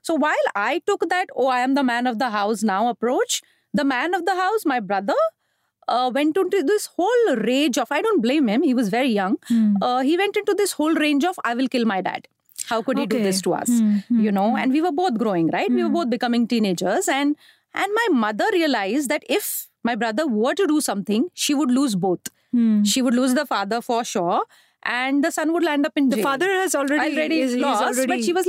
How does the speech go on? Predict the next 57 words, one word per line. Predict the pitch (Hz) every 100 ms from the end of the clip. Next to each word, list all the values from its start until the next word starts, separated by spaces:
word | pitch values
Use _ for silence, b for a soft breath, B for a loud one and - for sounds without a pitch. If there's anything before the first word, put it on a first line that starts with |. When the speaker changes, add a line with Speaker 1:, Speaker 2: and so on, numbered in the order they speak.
| 392
Speaker 1:
like, | 403
you |
Speaker 2:
yeah. | 330
Speaker 1:
know, | 370 294
"He | 339
will | 320 208
die, | 190 254 - 233
and | 254 262 254
my | 254 -
son, | 294 381 359 240
who, | 233 240 - 196
who, | 226 233 - 185
who | 208 - -
is | 208 190
like | 190 208
my | 202 277
future, | 294 185 185 214 b b -
would | 247 220
be | 302
in | 269 302
jail." | 233 - - _ _ _ _ _ -
So | 349 330
she |
had | 392 392
to | 392 -
make | 240 254
that | 262 -
choice. | - 226 165 160 -
And, | 202 214 214 -
and | 214
I | 240 349
think | 415
that's | 226 233 -
when | 294 294
she | 294
told | 233 233
my | 233
father | 214 180 190
that, | 202 196 220
"You |
should | 214 220 165
just | 185 -
co-, | 180 - -
stop | - 180 - 202
coming | 170 165
to | 160 165
this | -
house," | 147 135 -
you | 175
know. | 180 269 b b b
Speaker 2:
Hmm. | 233 185
Speaker 1:
Uh, | 175 175 -
and | 233
luckily | 220 - 277 233
we | 233
had | 202 202 190 -
another | 190 185 214